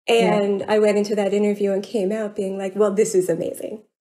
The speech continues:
Speaker 2: Um,
Speaker 1: <laughs>
Speaker 2: and I still was a bit retic-, you know, very attached to that career path. So it was actually difficult for me.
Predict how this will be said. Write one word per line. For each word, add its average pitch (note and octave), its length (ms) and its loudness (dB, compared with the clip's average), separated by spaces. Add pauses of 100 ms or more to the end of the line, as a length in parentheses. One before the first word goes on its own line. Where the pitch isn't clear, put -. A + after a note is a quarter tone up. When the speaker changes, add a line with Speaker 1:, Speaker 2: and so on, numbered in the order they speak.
(140)
Speaker 2:
Um, G#3 560 2
Speaker 1:
<laughs> - 40 -12
Speaker 2:
and C4 140 4
I C4+ 80 4
still E4 480 0
was G#3+ 300 2
a - 80 0
bit G#3 280 2
retic-, F#3+ 460 -4
you G#3+ 160 -4
know, F3+ 280 -2 (180)
very A3+ 340 4
attached G3+ 520 -2
to A#3+ 100 0
that A3 240 -2
career A3+ 260 0
path. C#4+ 380 -6
So F#3+ 180 0
it F#3+ 180 0
was F#3+ 200 0
actually F#3+ 300 -6
difficult F#3+ 500 -4
for A3 140 -4
me. A3+ 360 2